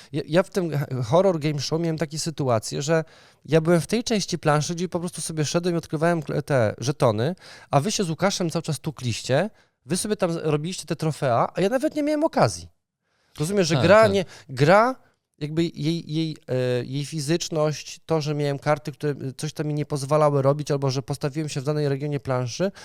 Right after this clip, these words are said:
Speaker 1: spowodowało, że ja po prostu sta-, bardzo chciałem, ale stałem obok i to wy się biliście, ja nic nie mogłem wam zrobić.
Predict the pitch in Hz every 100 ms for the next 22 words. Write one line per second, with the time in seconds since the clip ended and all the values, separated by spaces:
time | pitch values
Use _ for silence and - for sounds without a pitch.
0 | - - - 185 165 170 170 190 208 180
1 | 196 202 - 208 196 - - - - 135
2 | 202 185 170 - 156 151 226 196 196 -
3 | 202 - 196 233 - 202 214 202 240 175
4 | 135 131 117 165 175 165 220 220 220 220
5 | 220 202 110 85 - -